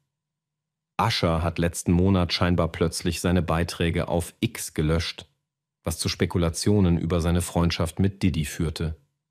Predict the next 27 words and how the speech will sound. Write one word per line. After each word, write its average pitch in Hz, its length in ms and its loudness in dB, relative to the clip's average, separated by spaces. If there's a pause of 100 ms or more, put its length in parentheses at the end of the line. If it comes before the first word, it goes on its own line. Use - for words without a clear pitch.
(840)
Diddy 101 220 4
hat 85 180 -2
die 87 80 0
Vorwürfe 87 500 0
gegen 82 280 0
ihn 82 160 0
zurückgewiesen 82 800 0
und 82 200 -2
plädiert 87 460 0
auf - 240 -2
nicht 92 300 0
schuldig, 82 600 0 (560)
aber - 160 0
das 80 220 -2
hat 92 100 -2
die 80 100 -2
Diskussionen 87 640 0
über 80 140 0
die 80 120 -2
Verbindungen 87 580 4
zwischen - 400 -2
ihm 95 300 2
und 82 180 -4
anderen 80 400 0
Künstlern 76 600 -2 (260)
nicht 80 400 0
gestoppt. - 560 -8